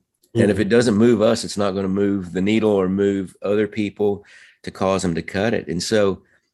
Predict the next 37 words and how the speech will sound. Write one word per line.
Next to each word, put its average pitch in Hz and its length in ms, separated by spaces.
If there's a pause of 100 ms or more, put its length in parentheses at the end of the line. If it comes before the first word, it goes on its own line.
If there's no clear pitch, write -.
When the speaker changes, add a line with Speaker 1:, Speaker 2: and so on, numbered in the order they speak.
(140)
Speaker 1:
that's 135 200
okay. 147 340
We 95 100
can 90 140
just 92 160
let 110 180
those 107 160
songs 101 320
go 92 300
and 87 100
move 85 240
on. 85 480 (1120)
You 127 40
know, 113 360
we 123 540
in, 113 160 (100)
in 113 160
Songtown, 117 500
Clay 123 300
teaches 110 320
a 90 60
melody 101 340
master 104 380
class, 101 560
and 92 180
I 101 80
teach 98 240
a 92 40
lyric 95 280
master 98 340
class. 95 380
They, 92 160 (160)
those 98 240
start 98 300
in 90 100
January, 92 720
and 80 120